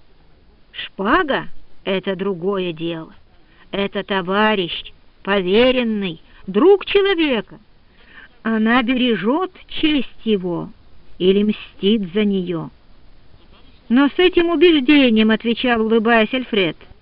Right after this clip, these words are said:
как решились вы стреляться два года тому назад на пистолетах?» «Я —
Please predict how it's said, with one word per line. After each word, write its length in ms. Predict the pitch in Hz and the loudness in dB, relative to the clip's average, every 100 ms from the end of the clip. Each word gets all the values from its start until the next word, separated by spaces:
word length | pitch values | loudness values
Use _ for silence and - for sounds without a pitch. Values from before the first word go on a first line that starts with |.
| - - - - | -20 -20 -20 -4
как 300 | 214 226 214 | 2 2 2
решились 540 | 240 233 277 269 262 | -2 0 0 0 0
вы 140 | 254 262 | -2 -4
стреляться 680 | - 269 277 294 262 - 247 | -2 0 2 2 0 -2 -2
два 240 | 254 262 | 0 0
года 300 | 220 247 226 | 0 0 0
тому 240 | 240 233 | 0 0
назад 380 | 240 247 320 370 | 0 0 0 -2
на 120 | 320 | 0
пистолетах?» 680 | 311 311 - 285 196 160 - - - - - - - - - - | -2 -4 -2 -2 -2 -4 -10 -20 -20 -20 -20 -20 -20 -20 -16 -8
«Я — 500 | 175 170 170 170 | -4 -2 -2 -4